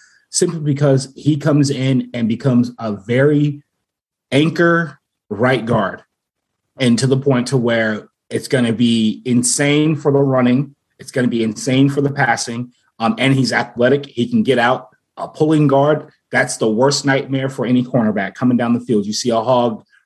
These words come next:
running down the field, uh, and right at you, and you got, you know, T J, or excuse me, you've got, um, Travis Etienne, um, you know, or, or Robinson behind him.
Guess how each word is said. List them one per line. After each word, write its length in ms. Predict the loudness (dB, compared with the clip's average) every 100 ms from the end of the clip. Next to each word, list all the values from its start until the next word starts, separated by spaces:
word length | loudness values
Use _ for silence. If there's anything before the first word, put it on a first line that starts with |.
| -2
running 240 | 2 4
down 160 | 4 2
the 80 | -2
field, 460 | 0 0 0 -4 -16 _ -4
uh, 260 | -2 -2 -2
and 180 | -2
right 200 | 2 2
at 240 | 2 0 -2
you, 220 | -2 -2
and 220 | -4 0 2
you 120 | 0
got, 360 | -2 -4 -6 -4
you 80 | -2
know, 160 | -2
T 200 | -2 -2 2
J, 320 | 2 0 -2
or 200 | -4 -8
excuse 280 | -8 -4 0
me, 80 | 0
you've 160 | 0
got, 320 | 0 0 -2 -2
um, 440 | -2 -2 -4 -6
Travis 400 | -2 0 0 -2
Etienne, 600 | -4 -2 0 2 0 -2 -12 -20 -8
um, 340 | -2 0 2
you 80 | 2
know, 160 | 2 0
or, 360 | 0 -2 -2
or 120 | -2 -2
Robinson 460 | 0 0 0 0
behind 420 | 0 0 2 2 2
him. 280 | 0 -4